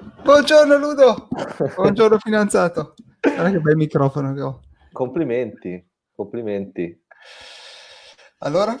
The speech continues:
Speaker 1: com'è andato il weekend? Tutto bene?
Speaker 2: È stato ottimo, è stato ottimo perché? Perché abbiamo fatto un ulteriore miglioramento, se mai ce ne fosse stato bisogno.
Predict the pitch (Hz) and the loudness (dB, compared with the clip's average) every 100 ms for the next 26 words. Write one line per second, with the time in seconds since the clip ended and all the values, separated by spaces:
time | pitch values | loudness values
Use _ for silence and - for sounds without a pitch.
0 | _ - 175 160 151 147 139 139 131 135 | _ -8 -4 -4 -4 -6 -8 -8 -12 -12
1 | 175 151 143 185 _ _ _ - - 120 | -8 -4 -4 -6 _ _ _ -8 0 2
2 | 151 139 117 - - 95 98 113 _ _ | 6 6 4 2 -6 -6 -8 -12 _ _
3 | - 113 110 131 147 170 - 214 240 - | -6 -4 -2 2 2 0 -4 0 0 0
4 | - _ - 120 117 - 110 101 - - | -10 _ 2 2 2 4 4 2 -6 -20
5 | _ 131 117 - 147 131 117 113 135 135 | _ 0 0 0 0 2 0 -2 -2 -2
6 | 131 127 131 - 139 139 143 - 139 156 | -4 -2 -2 -2 -4 -2 -4 -2 0 0
7 | 143 131 123 120 120 107 98 101 98 - | -2 -2 0 0 -2 -6 -6 -4 -6 -6
8 | 117 110 110 107 101 98 101 101 98 98 | -10 -6 -6 -6 -10 -8 -8 -6 -6 -4
9 | 117 135 143 165 180 202 220 _ | -2 0 4 2 2 0 -2 _